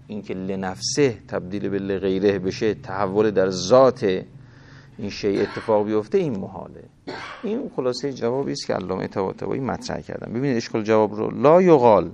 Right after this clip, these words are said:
لما لا یجوز ان یکون غنیاً عنها به حسب ذاته و تعرضه المقارنة فی بعض الافراد لسبب خارج عن الذات.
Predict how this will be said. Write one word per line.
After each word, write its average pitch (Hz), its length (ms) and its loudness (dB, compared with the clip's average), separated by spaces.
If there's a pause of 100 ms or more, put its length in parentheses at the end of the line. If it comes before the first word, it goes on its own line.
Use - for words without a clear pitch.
(1200)
لما 160 300 6
لا 165 260 8
یجوز 110 420 4
ان 104 160 2
یکون 104 540 0
غنیاً 107 500 2
عنها 98 520 2
به 95 160 2
حسب 104 380 0
ذاته 143 920 2 (560)
و 104 140 2
تعرضه 131 920 6
المقارنة 117 1900 6
فی 104 480 -4
بعض 101 560 2
الافراد 117 1000 4
لسبب 135 840 2
خارج 123 800 6
عن 92 360 -6
الذات. 87 500 -2